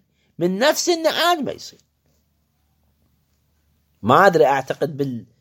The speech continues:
بالإجارة هم مرت علينا مسألة <clears throat> إنه أأجر للأرض على أنه ينطيني نسبة من ثمرها،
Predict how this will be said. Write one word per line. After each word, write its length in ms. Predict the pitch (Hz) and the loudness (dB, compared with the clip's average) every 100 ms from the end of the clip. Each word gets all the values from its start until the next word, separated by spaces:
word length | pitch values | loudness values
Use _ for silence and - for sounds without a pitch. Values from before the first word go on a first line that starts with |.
| _ _ _ _ - | _ _ _ _ 0
بالإجارة 720 | 131 151 147 143 226 269 226 | 2 4 4 6 4 4 2
هم 100 | 208 | 0
مرت 320 | 185 180 160 156 | 0 0 0 0
علينا 380 | 170 165 160 | -2 -2 -2
مسألة 600 | 160 269 - 180 151 139 - - 175 240 180 147 - - _ | 0 -2 0 0 0 -2 -6 -18 -14 -10 -8 -8 -12 -18 _
<clears throat> 880 | _ _ - - - - - _ | _ _ -20 -20 -20 -20 -20 _
إنه 340 | 147 180 180 190 | 4 6 6 8
أأجر 600 | 185 190 196 165 196 208 | 8 8 6 6 4 6
للأرض 540 | 208 214 208 320 294 | 6 4 4 4 4
على 400 | 262 220 214 196 | 2 2 2 0
أنه 300 | 214 208 202 | -4 -2 0
ينطيني 720 | 208 202 208 294 330 339 339 247 | 0 -2 -2 -2 -2 -4 -6 -4
نسبة 420 | 277 339 262 269 | 0 0 6 6
من 180 | 311 370 | 6 2
ثمرها، 600 | - 240 175 123 117 | 2 2 2 -2 -6